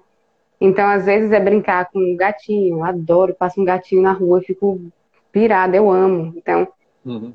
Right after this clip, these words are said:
Speaker 1: um dia desses eu senti isso, que eu, que eu tava um pouco ansiosa, e aí tinha um gatinho tomando chuva, eu comecei a conversar com ele, "Nossa, como é que tá na chuva?" E eu comecei a conversar, e meu coração,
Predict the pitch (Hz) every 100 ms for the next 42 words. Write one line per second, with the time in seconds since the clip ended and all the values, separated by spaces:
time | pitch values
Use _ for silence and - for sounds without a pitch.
0 | - - _ 208 196 202 180 190 208 202
1 | 202 240 262 - 277 302 214 - - 196
2 | 196 _ - 196 202 208 220 220 - -
3 | - 196 180 196 214 220 - 226 165 185
4 | 226 214 196 190 _ _ _ _ _ -
5 | 190 185 185 220 226 208 214 - 220 226
6 | 220 208 226 226 - 220 233 240 233 233
7 | 247 240 240 254 247 302 349 349 339 339
8 | 339 330 320 - 294 330 339 294 269 233
9 | 254 277 277 277 285 262 262 254 233 254
10 | 254 254 247 220 247 247